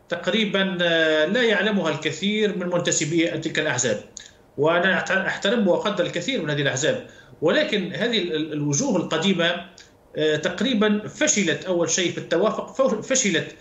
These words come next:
في الاحتكام إلى القانون والالتزام بآليات الديمقراطية. يعني هل من المعقول مثلا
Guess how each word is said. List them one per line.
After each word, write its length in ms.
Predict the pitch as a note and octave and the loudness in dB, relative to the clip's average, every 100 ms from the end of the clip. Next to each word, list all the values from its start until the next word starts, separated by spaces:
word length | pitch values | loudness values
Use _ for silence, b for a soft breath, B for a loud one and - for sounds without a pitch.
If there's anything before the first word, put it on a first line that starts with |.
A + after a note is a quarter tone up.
| B B B - | B B B -4
في 60 | |
الاحتكام 640 | E3+ F3+ - G3+ F#3+ B3 G3 | -2 -2 -2 -2 0 2 2
إلى 80 | F3 | 2
القانون 560 | E3+ - G3+ A3+ E3 | 0 0 2 2 2
والالتزام 600 | D3+ D#3+ D3+ D#3 D#3 G#3+ | 0 -2 -2 0 0 0
بآليات 580 | D3 D#3 E3+ D#3+ D#3+ E3 | 0 0 0 2 2 0
الديمقراطية. 840 | D3 C#3 D3 D#3+ D#3 G3 F#3 F#3+ F#3+ B B B - | -2 -4 -2 -2 0 2 2 0 -4 B B B -4
يعني 240 | F#3+ G3+ | 0 2
هل 240 | G3+ B3 | 0 0
من 100 | G3 | 0
المعقول 480 | F#3+ F#3 E3+ A3 D#3+ A#2+ | 0 -2 -4 -2 -2 -2
مثلا 500 | C#3+ B2+ B2 G2+ | -4 -2 -2 -4